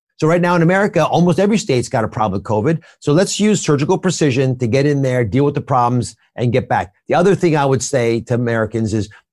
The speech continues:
to stop fighting about masks and social distancing. I'm gonna wear a mask to protect you. If you don't wanna wear a mask, I don't think you're a bad person and evil and trying to destroy the world. I get that you have a different opinion on it than I do.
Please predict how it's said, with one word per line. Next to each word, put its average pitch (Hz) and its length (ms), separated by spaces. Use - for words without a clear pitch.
to 143 140
stop 190 300
fighting 135 240
about 110 300
masks 107 580
and 117 100
social 120 300
distancing. 87 580
I'm 139 180
gonna 185 200
wear 175 140
a 156 40
mask 139 260
to 120 60
protect 110 400
you. 87 180
If 117 140
you 170 80
don't 220 160
wanna 214 160
wear 196 140
a 180 40
mask, 170 440
I 165 100
don't 208 160
think 156 180
you're 127 120
a 110 40
bad 123 520
person 131 400
and 107 240
evil 135 500
and 120 180
trying 139 200
to 127 80
destroy 123 400
the 120 80
world. 107 360
I 139 100
get 156 200
that 139 160
you 151 80
have 139 160
a 127 60
different 139 380
opinion 151 440
on 101 180
it 101 120
than 110 100
I 95 160
do. 123 380